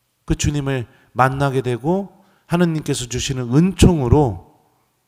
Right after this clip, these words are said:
지금 내 전 존재를 뒤흔들고 있-, 있는 것처럼 보이는 이 모든 일에서부터, 예, 묵묵히 하느님 구원을 향해서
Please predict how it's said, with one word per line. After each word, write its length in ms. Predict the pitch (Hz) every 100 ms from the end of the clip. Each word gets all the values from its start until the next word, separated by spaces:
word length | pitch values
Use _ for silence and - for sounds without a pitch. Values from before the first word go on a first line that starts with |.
| _ _ _ _ -
지금 680 | 160 147 170 165 131 95 _ _ _ _ 113
내 400 | 147 170 165 165
전 320 | - 156 180
존재를 540 | 202 180 165 160 147
뒤흔들고 680 | - 170 196 175 165 131 139
있-, 140 | 123 - 98
있는 280 | 139 151 151
것처럼 380 | 139 - 131 120
보이는 380 | 127 139 185 170 - _ _ _ -
이 300 | 180 175 82
모든 480 | 131 180 233 240 139
일에서부터, 920 | 131 139 135 120 117 160 180 190 - _ _ _ _ _ _
예, 160 | 110 98 _ _ _ _ _ _ _ _ _ -
묵묵히 720 | 156 185 180 180 - 107 92 _ _
하느님 400 | 160 165 143 131
구원을 400 | - 131 147 147
향해서 480 | 127 117 110 139